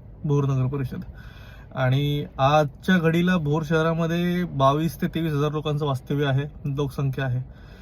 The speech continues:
आणि त्याच्यामधले मतदार अठरा हजारच्या आसपास, अं, मतदार आहेत की ज्यां-, जे आता मतदानासाठी पात्र आहेत. आणि आपण आज ज्या कर, अं, धोरणाविषयी बोलणार नगरपालिकेच्या, ज्याच्यामध्ये आपल्याकडनं विविध प्रकारचे कर गोळा केले जातात.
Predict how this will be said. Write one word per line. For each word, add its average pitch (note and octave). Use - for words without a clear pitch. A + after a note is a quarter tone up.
आणि D3
त्याच्यामधले E3
मतदार D#3
अठरा D#3+
हजारच्या D#3+
आसपास, -
अं, D3+
मतदार C#3+
आहेत C3+
की C#3+
ज्यां-, C#3
जे C#3+
आता C#3+
मतदानासाठी C#3+
पात्र -
आहेत. -
आणि D#3+
आपण G#3+
आज F3
ज्या F3
कर, F#3
अं, E3
धोरणाविषयी E3+
बोलणार D#3+
नगरपालिकेच्या, C#3
ज्याच्यामध्ये D3+
आपल्याकडनं D#3
विविध D3+
प्रकारचे E3
कर D#3+
गोळा D3+
केले C#3+
जातात. C3